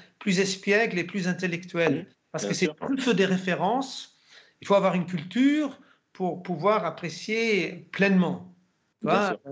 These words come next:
Speaker 1: euh, c'est du, du, c'est du Margot premier cru. Euh, euh, alors que Taxi et, et, et, et, et James Bond,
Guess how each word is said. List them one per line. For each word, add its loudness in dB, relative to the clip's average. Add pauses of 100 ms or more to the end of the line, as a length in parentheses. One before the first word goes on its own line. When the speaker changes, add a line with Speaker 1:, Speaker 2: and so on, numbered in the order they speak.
Speaker 1:
euh, -12
c'est -6
du, 2
du, -8
c'est -6
du -2
Margot 4
premier 2
cru. -2
Euh, -6 (560)
euh, 2
alors 2
que -2
Taxi -6
et, 0
et, -2
et, -4
et, -2
et -6
James 2
Bond, 2